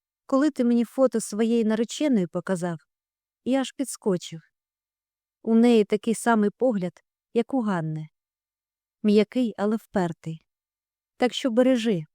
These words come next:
і не соромся іноді бути слабким». Юрко кивнув, а тоді раптом нахилився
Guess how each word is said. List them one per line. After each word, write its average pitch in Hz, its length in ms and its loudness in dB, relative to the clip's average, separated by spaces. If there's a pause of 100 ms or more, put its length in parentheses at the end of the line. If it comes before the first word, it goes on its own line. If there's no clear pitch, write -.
(540)
і 220 120 4
не 220 100 6
соромся 226 580 2
іноді 190 440 0 (240)
бути 214 260 -6
слабким». 165 580 -8 (1400)
Юрко 285 340 2
кивнув, 208 560 0 (600)
а 202 100 -2
тоді 214 240 0
раптом 220 360 2
нахилився 208 680 -4